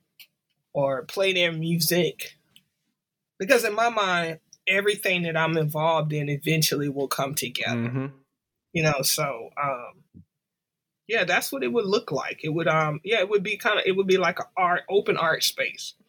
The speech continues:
Speaker 1: Um, some of that modernistic furniture, uh, I like that kinda stuff.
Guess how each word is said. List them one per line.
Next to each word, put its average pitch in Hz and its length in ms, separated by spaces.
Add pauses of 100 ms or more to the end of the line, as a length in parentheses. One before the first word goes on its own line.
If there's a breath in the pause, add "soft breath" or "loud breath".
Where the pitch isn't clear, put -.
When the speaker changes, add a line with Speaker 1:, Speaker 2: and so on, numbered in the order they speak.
(600 loud breath)
Speaker 1:
Um, 147 460 (760)
some 226 240
of 190 60
that 165 180
modernistic 175 920
furniture, 180 680 (260)
uh, 147 260 (180)
I 175 80
like 151 300
that 170 200
kinda 147 260
stuff. - 360